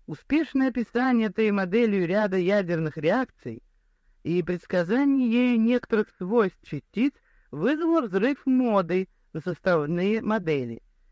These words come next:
Теперь чуть ли не каждый теоретик, и даже не теоретик, считал для себя делом чести создать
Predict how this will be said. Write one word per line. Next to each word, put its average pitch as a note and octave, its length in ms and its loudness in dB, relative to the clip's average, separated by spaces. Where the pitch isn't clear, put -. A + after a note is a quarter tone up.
Теперь G#3 380 0
чуть A#3 300 -4
ли G#3+ 160 2
не G#3+ 140 0
каждый G#3+ 420 0
теоретик, F3+ 760 0
и C#3+ 100 -6
даже D3 440 -2
не A#3 240 0
теоретик, D3 600 -2
считал G#3 360 0
для A#3+ 120 0
себя G#3+ 260 -2
делом A3 360 2
чести C4+ 520 -2
создать D3+ 420 0